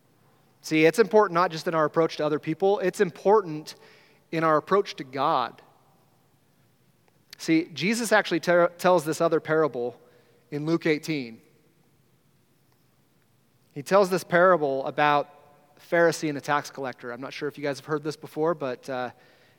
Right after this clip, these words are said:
it, it, it really touches on the approach that we should take to God. It says, "Two men went up into the temple to pray, one a Pharisee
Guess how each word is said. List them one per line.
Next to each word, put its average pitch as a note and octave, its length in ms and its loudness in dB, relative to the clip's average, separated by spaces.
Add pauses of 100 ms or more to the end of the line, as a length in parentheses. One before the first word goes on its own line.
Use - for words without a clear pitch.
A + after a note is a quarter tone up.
(160)
it, D3 140 0
it, D#3 460 0
it D#3 200 -4
really D#3 400 4
touches D3 520 -4
on C3+ 460 -6 (720)
the C#3 100 -8
approach D#3 400 -2
that D#3+ 60 -8
we D3 100 -6
should - 180 -12
take C#3+ 260 -4
to B2+ 100 -14
God. B2 420 -6 (1040)
It - 340 -20
says, E3 180 4
"Two A3+ 180 0
men A#3+ 200 6
went G3 160 6
up G3 240 4 (240)
into G3+ 200 -2
the A#3 100 2
temple A3+ 300 2
to A#3+ 80 2
pray, E3 520 2 (520)
one D#3+ 180 0
a B3 60 2
Pharisee A3 720 4